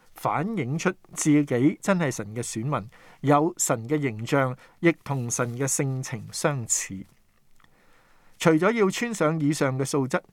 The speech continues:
神嘅子民亦都要穿上愛心。呢度保羅特別提到在這一切之外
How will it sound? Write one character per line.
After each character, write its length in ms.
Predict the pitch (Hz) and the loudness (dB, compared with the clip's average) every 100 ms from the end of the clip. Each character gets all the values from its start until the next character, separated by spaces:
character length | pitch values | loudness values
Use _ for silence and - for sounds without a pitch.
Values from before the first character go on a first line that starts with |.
| _ - - | _ -20 -4
神 360 | - 143 143 | 0 0 0
嘅 100 | 180 | -2
子 160 | - 139 | -2 -2
民 320 | 190 160 113 | 0 -2 -4
亦 140 | - 151 - | -2 -2 0
都 100 | 196 | 0
要 180 | 180 143 | 2 2
穿 220 | - 196 151 | 0 -4 -2
上 200 | 113 117 | -4 -4
愛 180 | 107 101 | -6 -4
心。 200 | 143 123 _ _ _ - _ _ | -4 -6 _ _ _ -20 _ _
呢 120 | - 196 | 2 6
度 160 | 170 | 6
保 160 | 151 175 | 6 4
羅 140 | 170 | 4
特 100 | 135 | 2
別 140 | 147 147 | -2 -2
提 220 | 143 123 | -2 0
到 200 | 151 151 | 2 2
在 220 | 147 131 | 2 0
這 140 | 127 | 0
一 120 | 139 175 | -2 -2
切 240 | - 120 | -2 -4
之 260 | 113 147 123 | -2 -4 -4
外 140 | 110 | -6